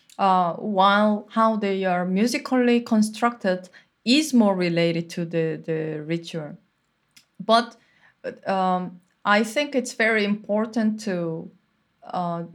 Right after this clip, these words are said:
give a physical action on stage when, when we're playing live, uh, performance. So I'm always trying to find an, an input, how, um, my action will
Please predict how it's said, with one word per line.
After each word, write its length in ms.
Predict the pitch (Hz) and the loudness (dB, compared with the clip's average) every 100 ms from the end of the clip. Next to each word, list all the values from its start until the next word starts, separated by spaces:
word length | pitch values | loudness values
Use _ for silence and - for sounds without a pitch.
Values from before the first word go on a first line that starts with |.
| - | -4
give 260 | 220 247 233 | 0 2 2
a 60 | |
physical 680 | 214 262 254 247 214 196 190 - | -2 -4 -4 -4 0 0 0 -2
action 500 | 190 196 - 208 196 | -4 -4 -6 -4 -4
on 240 | - 196 | -2 -2
stage 600 | 190 - 180 170 - - - | -2 0 0 0 -6 -12 -4
when, 340 | 170 165 165 _ _ | -2 -2 -6 _ _
when 260 | 190 185 175 | -4 -4 -2
we're 180 | 180 180 | -2 -2
playing 400 | 180 196 185 175 | -2 -2 0 -2
live, 500 | 165 160 160 165 _ _ - | -4 -4 -6 -10 _ _ -10
uh, 380 | 170 156 151 156 - | -8 -6 -8 -10 -10
performance. 720 | 165 170 226 180 - 214 - _ _ - | -10 -2 0 0 -4 -10 -14 _ _ -6
So 200 | 214 202 | 2 4
I'm 200 | 196 175 | 4 2
always 580 | 196 202 208 220 220 - | 2 2 2 2 0 -4
trying 460 | - 202 202 214 214 | -2 2 2 2 0
to 100 | 185 | -8
find 600 | - 190 196 196 196 _ _ _ _ _ _ _ | -6 -4 -4 -4 -8 _ _ _ _ _ _ _
an, 280 | 135 156 165 - | -4 -2 -4 -4
an 140 | 180 | 0
input, 640 | 180 247 254 226 190 - - _ _ _ | 4 4 4 0 -4 -4 -20 _ _ _
how, 680 | - 226 233 240 247 254 254 _ _ _ _ - | 0 6 6 6 4 0 -6 _ _ _ _ -6
um, 640 | 185 180 175 170 170 196 - _ _ _ _ - 196 | -2 -2 -2 -4 -8 -12 -16 _ _ _ _ -18 -8
my 320 | 180 185 185 | 0 2 4
action 560 | 185 208 220 - 247 226 | 2 0 -2 -4 0 0
will 200 | 190 180 | 0 -4